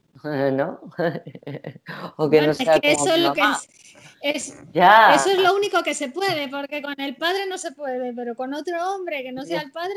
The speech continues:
Speaker 2: sí se puede.
Speaker 1: Ya, ya.
Speaker 2: <laughs>
Speaker 1: Lo que pasa es que, bueno, uno en su, en el desarrollo de la relación, pues,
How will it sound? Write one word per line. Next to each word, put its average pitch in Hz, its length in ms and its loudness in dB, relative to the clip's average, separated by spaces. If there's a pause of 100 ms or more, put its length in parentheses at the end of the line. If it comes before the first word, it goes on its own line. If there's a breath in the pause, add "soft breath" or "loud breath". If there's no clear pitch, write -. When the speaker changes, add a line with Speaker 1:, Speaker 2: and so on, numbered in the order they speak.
(140)
Speaker 2:
sí 302 100 -12
se 277 140 -12
puede. 220 420 -10 (200)
Speaker 1:
Ya, 147 200 -4
ya. 143 300 -4
Speaker 2:
<laughs> 339 920 -10
Speaker 1:
Lo 151 120 -2
que 147 100 4
pasa 151 280 0
es 165 60 -10
que, 165 100 0
bueno, 147 340 0
uno 170 340 0
en 151 280 -2
su, 143 220 -4
en 135 280 -2
el 135 160 0
desarrollo 147 720 2
de 156 100 2
la 151 180 2
relación, 156 520 0
pues, 120 680 -2